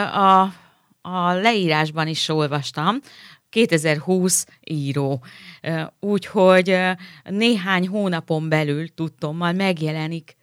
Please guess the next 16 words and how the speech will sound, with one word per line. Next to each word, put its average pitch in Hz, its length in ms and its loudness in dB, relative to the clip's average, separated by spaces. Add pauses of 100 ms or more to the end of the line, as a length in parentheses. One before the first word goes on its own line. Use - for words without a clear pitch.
kö-, 175 260 -6
első 185 560 0
regényed, 147 580 -6
A 185 60 -4
kegyelem 139 480 -4
érintése, 143 800 -6 (300)
és, 180 420 -6
ö, 185 180 -6 (640)
abban 180 420 0
a 180 80 0
kiváltságban 175 600 0
volt 165 240 -6
részem, 185 500 -4
hogy 180 140 -6
megkaptam, 175 680 -6 (300)
ö, 165 220 -4